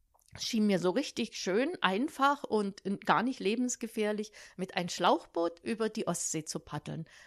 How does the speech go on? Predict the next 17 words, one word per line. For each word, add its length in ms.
Richtung 340
Dänemark. 680
Das 100
sind 160
ungefähr 420
so 160
fünfzig 840
Kilometer. 720
Und 680
ja, 260
da 240
dachte 260
ich, 140
ja, 180
ich 200
war 260
sehr, 480